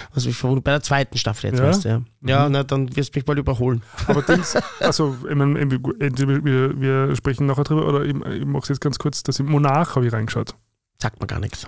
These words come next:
Speaker 2: Ja, diese Godzilla-Serie von Apple Plus.
Speaker 1: Mhm. Und?
Speaker 2: Ja, irrsinnig aufwendig produziert.
Speaker 1: Mhm.
Speaker 2: Aber sonst sehr, äh, wie soll ich sagen, ähm, es wirkt sehr jugendlich. Also wir, wa-,
Speaker 1: Okay.
Speaker 2: wir waren sehr für Jugendliche gemacht,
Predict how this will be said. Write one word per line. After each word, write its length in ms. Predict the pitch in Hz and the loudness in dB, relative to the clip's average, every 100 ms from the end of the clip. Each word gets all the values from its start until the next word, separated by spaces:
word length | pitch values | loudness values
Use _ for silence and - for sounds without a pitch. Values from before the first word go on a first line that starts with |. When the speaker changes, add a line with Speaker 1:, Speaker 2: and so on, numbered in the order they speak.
| - | -4
Speaker 2:
Ja, 60 | 135 | 0
diese 340 | 127 139 135 | 2 2 2
Godzilla-Serie 800 | - 143 156 147 135 127 120 120 | 2 2 4 2 0 0 0 -2
von 140 | 127 | -2
Apple 180 | 127 123 | -2 -2
Plus. 380 | - 120 - - - | -2 -4 -4 -12 -12
Speaker 1:
Mhm. 360 | 120 101 110 123 _ _ _ - | -8 -8 -10 -12 _ _ _ 0
Und? 260 | 170 165 - - - | 0 0 -8 -18 0
Speaker 2:
Ja, 140 | 156 | 2
irrsinnig 440 | 196 196 180 190 170 | 4 4 4 2 2
aufwendig 320 | 160 175 135 | 2 2 2
produziert. 480 | 151 143 - 127 120 - - | 2 2 0 -2 -4 -8 -2
Speaker 1:
Mhm. 300 | 131 131 135 - | 2 2 0 0
Speaker 2:
Aber 180 | 143 | 2
sonst 460 | 139 151 156 - - | 2 2 2 0 0
sehr, 680 | 143 135 135 131 127 123 - _ _ _ _ _ _ _ _ _ | 2 4 4 4 2 0 -4 _ _ _ _ _ _ _ _ _
äh, 60 | 143 | 0
wie 1200 | 139 143 143 147 139 113 - - - _ _ - | 4 4 6 4 4 2 -4 -14 -20 _ _ -4
soll 140 | 131 139 | 0 0
ich 60 | |
sagen, 320 | - 135 131 135 | 2 0 0 -4
ähm, 340 | 143 131 131 123 - - _ _ - | -2 0 0 -4 -10 -20 _ _ -2
es 240 | 156 - | -2 2
wirkt 220 | 175 - | 0 0
sehr 140 | - 147 | 0 2
jugendlich. 640 | 127 139 127 107 123 - - | 2 2 0 -2 -8 -6 -2
Also 280 | 123 139 139 | 0 0 0
wir, 100 | 139 | 2
wa-, 100 | 147 | 2
Speaker 1:
Okay. 240 | - 117 - | 2 0 0
Speaker 2:
wir 120 | 139 | -2
waren 140 | 147 | -2
sehr 140 | 135 143 | 0 0
für 80 | 135 | 2
Jugendliche 600 | 135 156 151 151 170 160 | 2 2 2 0 0 0
gemacht, 340 | - 147 143 | 0 0 0